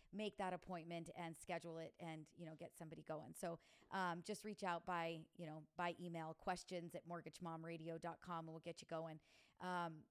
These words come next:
you know, that's the best way. But if you wanna call the office, call the office. We can schedule the appointment for you there. Again, go to the website. You can book your own appointment, get on the calendar, talk to somebody. If you wanna talk with Heidi specifically or me specifically, that's all you have to do is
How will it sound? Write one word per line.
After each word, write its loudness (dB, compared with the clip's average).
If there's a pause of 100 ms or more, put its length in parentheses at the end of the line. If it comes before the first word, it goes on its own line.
(160)
you 2
know, 2
that's 4
the 0
best 2
way. 2
But 2
if -4
you 0
wanna 4
call 8
the 4
office, 6
call 2
the 2
office. 6
We -2
can -6
schedule 0
the 0
appointment -2
for 0
you -2
there. 6
Again, 2
go 2
to 0
the -2
website. 2 (320)
You -6
can -2
book 0
your 2
own 2
appointment, -4
get 4
on 4
the -2
calendar, -2
talk 0
to -4
somebody. -2 (440)
If -10
you 0
wanna 4
talk 2
with -4
Heidi 2
specifically -2
or -2
me -4
specifically, -4
that's -2
all 0
you -2
have -8
to -10
do -2
is -4